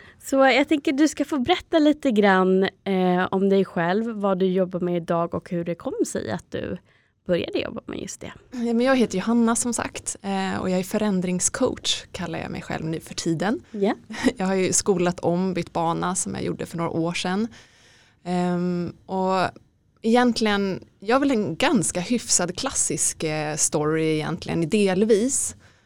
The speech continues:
Speaker 2: Ehm, och det här, jag har mycket, alltså jag har mycket av den här prestationsbaserade självkänslan som vi många som har, som, som gru-, för mig grundades väldigt tidigt.
Speaker 1: Mm.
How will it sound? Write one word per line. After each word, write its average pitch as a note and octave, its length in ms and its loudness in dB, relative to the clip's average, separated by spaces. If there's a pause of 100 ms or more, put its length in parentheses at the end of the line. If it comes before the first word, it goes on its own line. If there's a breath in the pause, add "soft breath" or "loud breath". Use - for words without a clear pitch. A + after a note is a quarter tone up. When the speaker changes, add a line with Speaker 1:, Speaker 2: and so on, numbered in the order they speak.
(120)
Speaker 2:
Ehm, E3+ 600 -6 (560)
och F#3+ 160 -2
det G3 80 2
här, G3+ 340 2
jag F#3+ 180 0
har F#3+ 200 0
mycket, F#3+ 640 0 (840 soft breath)
alltså - 140 -4
jag G#3+ 60 4
har G#3+ 40 6
mycket G#3 260 2
av G3 60 4
den F3+ 100 4
här E3 140 0
prestationsbaserade F3 1400 0
självkänslan G#3+ 1080 -2
som F#3+ 280 -2
vi F3 240 -2
många F3 400 -2
som F3+ 200 -2
har, F#3 500 -4
som, F3 520 -6
som F3 180 -12
gru-, F3 80 -8
för - 160 -4
mig G#3+ 220 2
grundades D#3+ 560 -2
väldigt E3 380 -6
tidigt. - 680 -12 (160)
Speaker 1:
Mm. F3 300 2